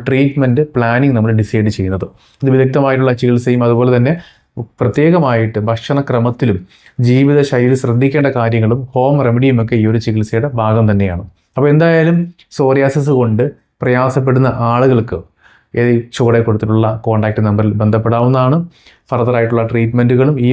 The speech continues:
പറയുന്ന മരുന്ന് പ്രയോഗ രീതിയിലൂടെ നമുക്ക് വളരെ ചുരുങ്ങിയ ദിവസം കൊണ്ട് തന്നെ ആശ്വാസം കാണാൻ സാധിക്കുന്നുണ്ട്. അപ്പോൾ എന്തായാലും ഇത്തരത്തിൽ ബുദ്ധിമുട്ടുന്ന ആളുകൾക്ക് ഈ ഒരു വീഡിയോ ഒന്ന് പരിചയപ്പെടുത്തി കൊടുക്കുക.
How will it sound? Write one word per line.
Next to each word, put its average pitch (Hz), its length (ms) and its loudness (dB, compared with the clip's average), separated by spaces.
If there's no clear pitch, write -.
പറയുന്ന 120 380 0
മരുന്ന് 113 300 0
പ്രയോഗ 110 320 0
രീതിയിലൂടെ 120 440 2
നമുക്ക് 107 320 0
വളരെ 104 300 -2
ചുരുങ്ങിയ 127 320 0
ദിവസം 117 380 0
കൊണ്ട് 139 180 2
തന്നെ 107 180 2
ആശ്വാസം 107 520 0
കാണാൻ 107 320 -2
സാധിക്കുന്നുണ്ട്. 98 600 -2
അപ്പോൾ 123 180 0
എന്തായാലും 127 360 2
ഇത്തരത്തിൽ 131 460 0
ബുദ്ധിമുട്ടുന്ന 123 560 2
ആളുകൾക്ക് 147 340 0
ഈ 113 60 -2
ഒരു 113 140 0
വീഡിയോ 110 260 0
ഒന്ന് 110 160 -2
പരിചയപ്പെടുത്തി 110 500 0
കൊടുക്കുക. 123 280 2